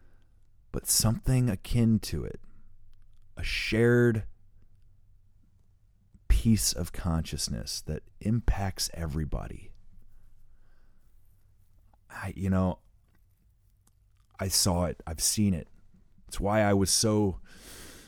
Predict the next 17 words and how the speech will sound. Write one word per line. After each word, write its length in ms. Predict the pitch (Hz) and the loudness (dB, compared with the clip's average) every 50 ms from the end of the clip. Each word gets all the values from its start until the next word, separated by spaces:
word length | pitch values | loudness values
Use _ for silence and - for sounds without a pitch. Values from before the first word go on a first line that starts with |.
| - - - - - - - - _ _ _ - _ _ _ - | -20 -20 -20 -20 -20 -20 -20 -20 _ _ _ -20 _ _ _ -2
engaged, 840 | 104 104 98 87 - - 101 101 107 117 123 127 123 - - - - | 0 0 0 0 2 0 2 4 6 6 6 4 2 0 -2 0 0
I 100 | - 123 | 0 2
guess 240 | 113 123 120 - 135 | 2 2 2 4 4
I'd 180 | 123 120 117 | 4 2 2
say, 420 | - - 135 127 127 127 131 127 123 117 | 2 2 4 4 4 4 2 0 -2 -2
with, 400 | - 104 107 104 95 85 - - - | 0 2 2 2 2 0 -4 -10 -6
with 200 | - 92 92 78 | -4 -2 -2 -2
the 80 | 78 82 | -2 -4
protests 760 | - - 98 95 - - 113 104 104 - - - - - - | -2 0 0 0 0 0 0 0 0 -2 -4 -6 -6 -6 -4
of 280 | - 92 92 85 - - - | -4 -4 -4 -4 -6 -8 -6
B 160 | - 101 98 | -2 0 2
L 200 | 92 90 87 87 | 2 2 2 2
M, 280 | 87 92 98 110 110 107 - | 2 2 0 0 -2 -4 -6
um, 460 | - 90 87 82 78 71 65 64 71 - - - - _ _ _ _ _ - - - - _ - - _ _ _ _ - | -4 -4 -2 -2 -2 -4 -6 -8 -10 -16 -20 -20 -20 _ _ _ _ _ -20 -20 -20 -20 _ -20 -20 _ _ _ _ -6
out 160 | 98 101 95 | -2 0 0
of, 180 | 92 78 - - - | 0 -2 -4 -6 -4
like, 260 | 95 87 85 - - | -4 -4 -4 -8 -12